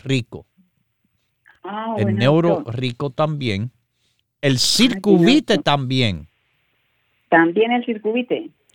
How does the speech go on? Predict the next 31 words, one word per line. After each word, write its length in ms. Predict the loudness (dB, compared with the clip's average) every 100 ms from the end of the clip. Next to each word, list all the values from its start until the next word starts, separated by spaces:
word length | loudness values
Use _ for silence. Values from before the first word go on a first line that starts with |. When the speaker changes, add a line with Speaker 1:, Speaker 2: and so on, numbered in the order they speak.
| -12
Speaker 1:
Circuvite 840 | -4 -4 -2 0 2 2 0 -4
y 120 | -4
Neuro 340 | -2 -2 -2 -4
Rico. 420 | -4 -6 -8 -20 _ _ _ _ _ _ _ _ _ -12
Speaker 2:
Bueno, 480 | -8 -6 -6 -8
doctor, 280 | -8 -4 -2
y 120 | 0
eso, 140 | -2 -2
es 100 | -12
que, 140 | -8
y 100 | -4
eso 140 | -2 -2
también 240 | -4 -2
que 80 | -4
usted 180 | -4 -2
me 120 | -2
acaba 280 | 2 4 6
de 100 | 4
decir, 280 | 0 -4 -6
también 300 | -6 -6 -10
sirve 180 | -10 -10
para, 220 | -8 -8
para 280 | -8 -8 -6
eso, 180 | -8 _
para 200 | -14 -12
el, 160 | -12 -12
para 220 | -8 -6
el, 140 | -6 -8 _ _
el, 340 | -8 -6 -4 -4
el 220 | -4 -4
Alzheimer. 540 | -6 -4 -4 -4 -6